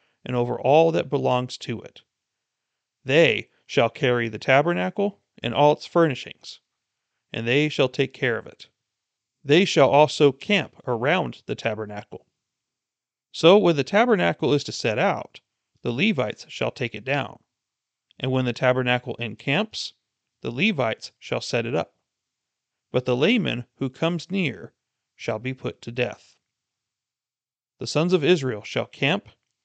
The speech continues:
each man by his own camp, and each man by his own standard, according to their armies." But the Levites shall camp around the tabernacle of the testimony, so that there will be no wrath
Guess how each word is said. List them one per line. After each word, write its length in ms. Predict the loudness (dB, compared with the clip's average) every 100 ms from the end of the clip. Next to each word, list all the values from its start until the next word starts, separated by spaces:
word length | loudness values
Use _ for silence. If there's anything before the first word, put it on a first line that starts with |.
| _
each 300 | -8 -6 -4
man 300 | 0 0 0
by 160 | -2 -2
his 160 | -4
own 160 | -4 -6
camp, 340 | -4 -6 -6 _ _ _ _ _ _ _ -14
and 120 | -8
each 280 | -6 -6 -6
man 380 | -2 -2 -2 -6
by 200 | -4 -2
his 180 | -2 -2
own 200 | -6 -8
standard, 580 | -4 -4 -4 -8 -18 _ _ _ _
according 400 | -14 -4 -4 -4
to 140 | -6 -4
their 160 | -2 0
armies." 520 | -2 -4 -14 -20 -20 _ _ _ _ _ _ _ _ _ _
But 140 | -4 -2
the 120 | -2
Levites 560 | -2 0 -2 -4 -10 -18
shall 240 | -6 -4 -2
camp 380 | 0 0 0
around 680 | 0 0 2 0 -2 -6 -12 -12
the 80 |
tabernacle 800 | -2 0 0 -2 -2 -4 -2 -4
of 140 | -4 -8
the 80 |
testimony, 680 | -4 -2 -2 -6 -10 -10 -18 _ _ _ _ _ _ -8
so 160 | -2 2
that 200 | 2 4
there 160 | 2
will 160 | 2 0
be 280 | 0 -4 -6
no 260 | 0 2 4
wrath 580 | 2 -2 -6 -12 -20